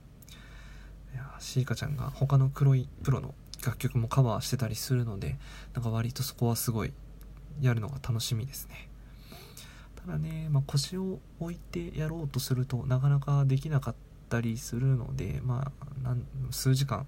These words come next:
多分かかると思うんで、一周するのに。うん。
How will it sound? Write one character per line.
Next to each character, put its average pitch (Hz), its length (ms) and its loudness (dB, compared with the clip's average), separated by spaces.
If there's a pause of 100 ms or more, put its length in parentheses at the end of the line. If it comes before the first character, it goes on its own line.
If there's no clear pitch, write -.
多 120 100 0
分 131 80 -6
か - 160 -10
か 127 100 4
る 113 80 -4
と 113 120 -2
思 117 160 2
う 113 40 0
ん 110 60 -6
で、 110 80 -4
一 117 60 -4
周 - 200 -2
す - 140 -2
る 117 100 2
の 110 80 -2
に。 - 80 -8 (920)
う 131 40 6
ん。 113 160 -2